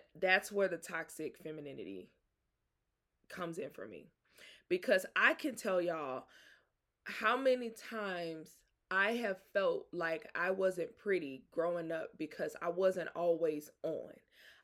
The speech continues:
I wanted, I used to wanna be one of those females, like a Hillary Banks or, like, a Lori Harvey or, like, a, I'm trying to think of, like, T V people that's always on. Or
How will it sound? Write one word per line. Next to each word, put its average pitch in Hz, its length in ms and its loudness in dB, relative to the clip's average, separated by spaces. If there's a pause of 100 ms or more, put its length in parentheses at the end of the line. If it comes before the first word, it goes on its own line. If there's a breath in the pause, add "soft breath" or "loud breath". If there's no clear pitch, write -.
I 220 160 8
wanted, 254 540 2
I 208 100 2
used 220 360 -2
to 349 80 -2
wanna 233 280 -2
be 196 200 -6
one 185 220 -4
of 180 100 -2
those 170 280 0
females, - 600 -10
like 147 300 -8
a 131 220 -2 (320 soft breath)
Hillary 208 360 0
Banks 165 680 -4 (400 soft breath)
or, 170 180 4
like, 151 340 -4
a 151 300 -4 (260)
Lori 175 400 0
Harvey 165 840 -6 (480 soft breath)
or, 165 400 2
like, 156 360 -4
a, 151 320 0
I'm 156 100 -10
trying 214 180 -6
to 170 60 -4
think 170 180 -6
of, 147 80 -6
like, 127 180 -6
T 190 180 -12
V 165 200 -14 (120)
people 160 280 -8
that's - 180 -6
always 143 400 -6
on. 131 300 -10 (1300 loud breath)
Or 170 720 6